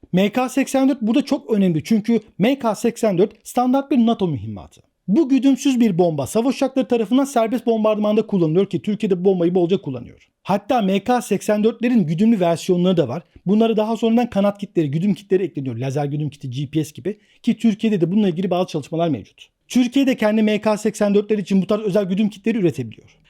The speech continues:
Standart bir M K seksen dördün içine sığabilen bu özel E M P bombası beş yüz metre yarıçapındaki bir alan içerisindeki bütün elektronik cihazları işlevsiz hale getirebiliyor. Silahın ne zaman seri üretime girdiği bilinmiyor, ne zaman kullanıldığı da bilinmiyor.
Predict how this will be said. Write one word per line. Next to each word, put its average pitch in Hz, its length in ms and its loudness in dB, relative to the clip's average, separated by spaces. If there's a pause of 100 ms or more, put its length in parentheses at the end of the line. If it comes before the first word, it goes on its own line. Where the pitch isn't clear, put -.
(100)
Standart 233 520 0
bir 294 80 0
M 208 240 2
K 262 180 2
seksen 226 440 0
dördün 240 240 0
içine 226 240 -2
sığabilen 220 520 0
bu 208 140 -4
özel 220 280 2
E 175 140 -2
M 185 160 2
P 240 200 0
bombası 185 500 0 (280)
beş 262 280 0
yüz 262 80 2
metre 233 260 2
yarıçapındaki 208 640 0
bir - 200 -2
alan 196 180 0
içerisindeki 165 600 -4 (180)
bütün 208 260 -2
elektronik 220 520 -2
cihazları 175 460 -2
işlevsiz 208 480 -6
hale 180 180 2
getirebiliyor. 107 640 -8 (300)
Silahın 254 520 2
ne 262 100 2
zaman 269 240 2
seri 262 280 2
üretime 254 320 0
girdiği 214 520 2
bilinmiyor, 196 540 2
ne 185 80 2
zaman 233 280 2
kullanıldığı 214 460 -2
da 240 120 2
bilinmiyor. 135 420 -4